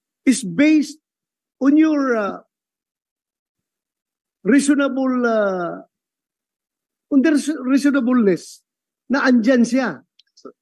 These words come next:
Speaker 1: Ngayon, you, you mean to say na sabi mo na naman na ando na naman siya sa yung area na hindi mo pa na-search?
Speaker 2: The area, sir, is, uh, the area that we reasonably believe that he is, where he is, is the K O J C compound.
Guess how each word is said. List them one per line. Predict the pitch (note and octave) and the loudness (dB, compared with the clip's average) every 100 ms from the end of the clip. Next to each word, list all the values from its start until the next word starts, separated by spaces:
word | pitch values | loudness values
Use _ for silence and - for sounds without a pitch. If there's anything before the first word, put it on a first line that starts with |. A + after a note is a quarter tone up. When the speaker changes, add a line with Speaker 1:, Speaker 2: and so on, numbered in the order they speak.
| _ _ _ _ _ _ _ _ B3 | _ _ _ _ _ _ _ _ 2
Speaker 1:
Ngayon, | C#4+ C#4+ D4+ B3+ A3+ G#3 | 4 4 2 0 -4 -10
you, | G#3 A3 B3 G#4 | -6 -6 -6 -4
you | A3+ A#3+ | 0 2
mean | B3 | 2
to | A#3 | 2
say | G3+ C4 | 0 0
na | A3+ G#3 G3+ | 0 -2 -2
sabi | A3 G3+ A3+ | 0 2 2
mo | G3+ | 2
na | G3+ | 2
naman | A3+ C#4 A3+ | 0 0 -2
na | F#3 F3+ - _ _ _ - | -4 -8 -16 _ _ _ 0
ando | G#3+ F3+ A3+ | 0 2 2
na | G#3+ | 2
naman | G#3 G3+ | 2 0
siya | F#3+ C#4+ A3 | 0 -4 -4
sa | A3 G#3+ | -6 -2
yung | G3+ F#3+ F3+ _ _ | -2 -2 -6 _ _
area | G#3+ G#3+ A3 | 0 2 0
na | G3 | 0
hindi | G3 G#3 | 0 0
mo | G3+ | 0
pa | G3 F3+ | 0 -4
na-search? | F3 C#4+ C#4 - - - | -4 -8 -8 -16 -4 2
Speaker 2:
The | A3+ | 2
area, | A3 B3+ A#3 | 2 0 -2
sir, | B3 A#3+ | -2 -4
is, | G3 - G#3 | -6 -4 -2
uh, | F#3 | 0
the | F3+ G3+ | 0 0
area | G#3+ A3 G#3 | 0 0 -2
that | F3+ F#3 | -2 -4
we | G#3+ | -6
reasonably | G3+ A3 G3+ F3+ F#3+ | -4 0 -2 -2 -4
believe | E3+ F3+ F3 B2 C3 | -4 -2 0 0 -2
that | D#3+ - | -2 -2
he | F#3+ F3+ | -2 0
is, | E3+ - | -2 0
where | F3+ F#3 | 0 0
he | F3 D#3 | -2 0
is, | D#3+ E3 E3 | -2 -4 -10
is | D3 - | -10 -4
the | D#3 D3+ C#3+ C3 C3+ _ _ _ | -2 0 -2 -4 -10 _ _ _
K | E3+ E3+ | -2 0
O | E3 | 0
J | D#3+ | 0
C | E3 | -2
compound. | D#3+ C#3 B2 A2 A2+ | -6 -8 -6 -8 -12